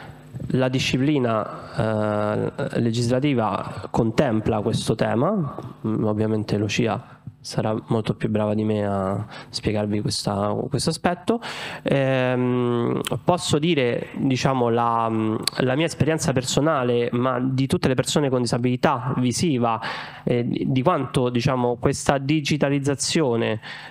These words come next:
eh, degli strumenti, eh, de-, di studio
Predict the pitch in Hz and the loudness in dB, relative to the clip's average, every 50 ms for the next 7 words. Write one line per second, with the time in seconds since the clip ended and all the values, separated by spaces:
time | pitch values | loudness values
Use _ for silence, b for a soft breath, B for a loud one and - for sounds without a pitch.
0 | B - - - 117 117 113 113 113 113 113 117 - - 120 123 139 135 131 117 | B -4 -2 0 2 2 2 2 2 0 0 0 0 0 0 0 2 2 0 0
1 | - - 143 147 156 160 127 113 110 107 - - 113 104 107 - 67 87 113 117 | 0 0 2 2 2 2 2 0 -2 -2 -2 -2 -2 -2 -2 -2 -2 -2 -2 0
2 | 120 123 120 117 117 113 110 113 113 113 117 123 - - - - 139 117 113 123 | 0 0 0 2 0 2 0 0 0 0 0 -2 -2 0 0 2 2 2 2 2
3 | 143 156 170 175 | 2 2 0 0